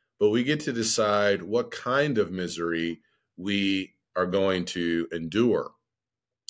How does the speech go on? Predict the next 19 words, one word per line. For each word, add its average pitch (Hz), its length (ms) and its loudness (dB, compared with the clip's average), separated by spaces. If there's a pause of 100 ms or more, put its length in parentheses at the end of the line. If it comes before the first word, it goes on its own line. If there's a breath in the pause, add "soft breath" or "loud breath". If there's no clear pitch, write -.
So 117 440 2 (460 loud breath)
the 113 120 4
pool 170 580 2
of 104 180 4
misery 95 760 -2
is 98 160 -6
the 104 140 0
idea, 107 800 0
whether 95 420 0
it's 92 180 -6
with 90 440 0
pornography 95 1040 -2
or, 73 440 -2
uh, 73 100 -10 (140)
in 85 120 -8
some 90 240 -8
kind 90 240 -2
of 82 80 -2
other, 87 420 4